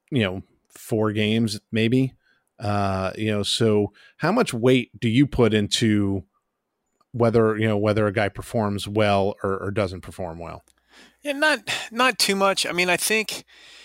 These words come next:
Speaker 2: you know, I, I'm kind of of the two minds also. I mean, you wanna see guys you like perform well.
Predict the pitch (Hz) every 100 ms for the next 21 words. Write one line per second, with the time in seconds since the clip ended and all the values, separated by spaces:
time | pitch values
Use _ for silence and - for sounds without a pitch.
0 | - - _ _ _ _ - - 156 160
1 | 196 165 165 151 151 165 160 170 160 135
2 | 123 - 156 139 127 120 110 123 - 113
3 | 120 131 135 143 180 190 - 180 139 139
4 | 139 143 - 139 117 120 127 - - -
5 | - 123 120 117 120 120 120